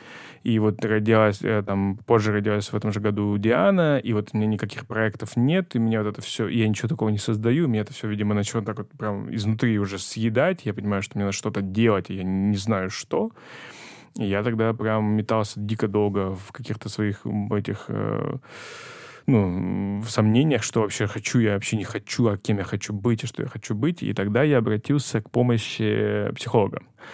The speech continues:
Вот, я тогда решился, и мы с ним провели десять сеансов.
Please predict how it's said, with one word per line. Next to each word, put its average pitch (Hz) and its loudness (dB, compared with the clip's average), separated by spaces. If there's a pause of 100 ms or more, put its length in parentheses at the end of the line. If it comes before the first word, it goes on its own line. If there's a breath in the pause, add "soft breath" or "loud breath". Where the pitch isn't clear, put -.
(540 loud breath)
Вот, 101 0
я 107 0
тогда 107 2
решился, 160 2
и 110 4
мы 110 4
с 107 -4
ним 107 0
провели 104 2
десять 107 -2
сеансов. 117 0